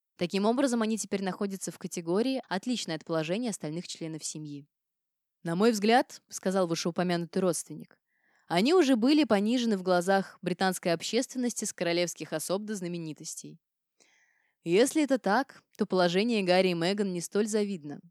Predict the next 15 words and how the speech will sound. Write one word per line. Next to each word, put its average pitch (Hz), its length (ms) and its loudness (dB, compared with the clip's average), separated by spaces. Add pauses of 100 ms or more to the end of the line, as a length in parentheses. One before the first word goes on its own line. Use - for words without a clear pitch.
(240)
как 180 160 -2
может 190 260 0
показаться 180 460 -4
оптимистичным 175 720 -8
пиарщикам. 165 680 -6 (800)
Поговаривали, 185 680 6
что 175 180 -2
они 175 140 -4
смогут 190 320 -4
зарабатывать 175 540 0
сто - 200 -4
миллионов 202 420 0
долларов 190 400 0
в 196 80 -10
год, 202 320 -4